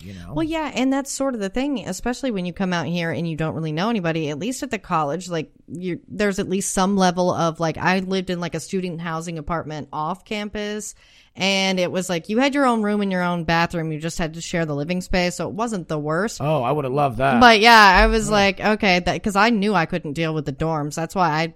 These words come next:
Speaker 2: went to junior college the first year, so I
Speaker 1: Yeah.
Speaker 2: didn't have to live.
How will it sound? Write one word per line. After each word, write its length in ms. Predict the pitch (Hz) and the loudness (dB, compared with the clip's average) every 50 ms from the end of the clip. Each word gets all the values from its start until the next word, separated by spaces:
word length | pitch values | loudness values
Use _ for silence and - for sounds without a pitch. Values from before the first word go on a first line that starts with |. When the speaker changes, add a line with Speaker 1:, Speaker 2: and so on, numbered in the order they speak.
| - - | -10 -8
Speaker 2:
went 200 | 165 170 - - | -6 -6 -6 -6
to 80 | 160 156 | -8 -8
junior 320 | - 151 156 170 170 156 | -6 -6 -6 -6 -4 -4
college 260 | 165 143 143 143 143 | -4 -4 -4 -4 -6
the 80 | - 147 | -8 -8
first 260 | - 151 151 - - | -6 -6 -6 -6 -4
year, 120 | 165 156 156 | -4 -4 -4
so 120 | - 151 135 | -4 -4 -4
I 40 | |
Speaker 1:
Yeah. 60 | 143 143 | -4 -4
Speaker 2:
didn't 220 | 156 147 151 151 | -4 -4 -2 -4
have 240 | 156 151 147 156 - | -4 -4 -4 -6 -6
to 80 | 156 | -6
live. 300 | 135 131 127 120 123 165 | -6 -6 -6 -8 -10 -10